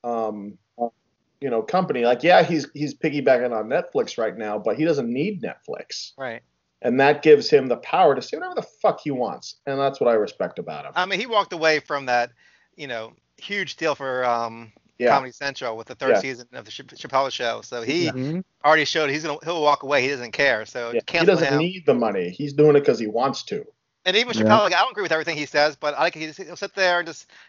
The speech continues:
Speaker 2: and just talk and, and have, and have free thought, which you don't see anymore. He'll sit there and be like, you know, "Here's the way I see this issue. People might disagree with me, but here's the way I see it."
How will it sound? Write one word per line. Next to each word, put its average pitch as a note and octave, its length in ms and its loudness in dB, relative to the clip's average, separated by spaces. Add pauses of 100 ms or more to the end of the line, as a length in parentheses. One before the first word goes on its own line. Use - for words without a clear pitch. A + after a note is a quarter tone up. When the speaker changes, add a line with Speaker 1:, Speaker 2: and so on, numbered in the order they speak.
(160)
Speaker 2:
and D3 80 -14
just D3 200 -8
talk E3 340 -2
and, C3+ 260 -12
and C#3+ 100 -12
have, C#3+ 320 -2 (220)
and D3 240 -18 (160)
have D3 240 0
free D#3+ 220 -10
thought, C#3 400 -6 (440)
which A#2 120 -16
you C3 80 -10
don't C#3 160 -8
see F3+ 160 -8
anymore. A#2 340 -8
He'll B2 100 -6
sit D#3 140 -10
there C#3 180 2
and C3+ 80 -4
be C3+ 140 -4
like, C3 320 -2
you B2+ 60 -6
know, B2 140 -2
"Here's D3 160 0
the D3 60 -6
way C#3+ 200 2 (340)
I D3 40 -2
see E3+ 100 0
this D#3+ 120 -2
issue. F#3+ 440 0 (180)
People F3 180 -6
might E3 120 -2
disagree D3+ 280 -4
with F3+ 100 -2
me, G3 120 -4
but D#3 80 -6
here's D#3+ 140 -2
the F3 80 -6
way D#3+ 160 4
I E3+ 180 4
see A2+ 220 -10
it." F#2+ 100 -12